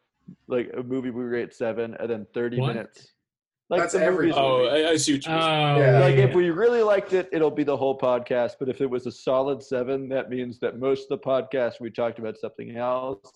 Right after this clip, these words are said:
Speaker 1: and then we go, "Oh, we gotta rate it. It'll be a seven," and then we keep going.
Speaker 2: Yeah, that's true.
Speaker 4: All right.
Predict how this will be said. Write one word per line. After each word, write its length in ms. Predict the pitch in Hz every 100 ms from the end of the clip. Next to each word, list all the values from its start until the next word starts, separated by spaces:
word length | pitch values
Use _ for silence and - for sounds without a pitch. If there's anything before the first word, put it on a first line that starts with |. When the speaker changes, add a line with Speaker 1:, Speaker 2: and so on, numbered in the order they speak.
| -
Speaker 1:
and 80 | 120
then 80 |
we 100 | 117
go, 240 | 110 120 110 - _
"Oh, 280 | 160 156 147 _ -
we 100 | 156
gotta 240 | 143 135
rate 380 | 123 123 123 117
it. 80 | 98 _ -
It'll 180 | 180 160
be 140 | 147
a 100 | 123
seven," 440 | - 120 98 98 - _
and 120 | - 123
then 140 | 120
we 120 | 113
keep 280 | - 123 107
going. 280 | - 101 - 117 _
Speaker 2:
Yeah, 280 | 120 110 107
that's 200 | 107 -
true. 200 | - 113 127 - _ _ _ -
Speaker 4:
All 140 | 143
right. 260 | 131 123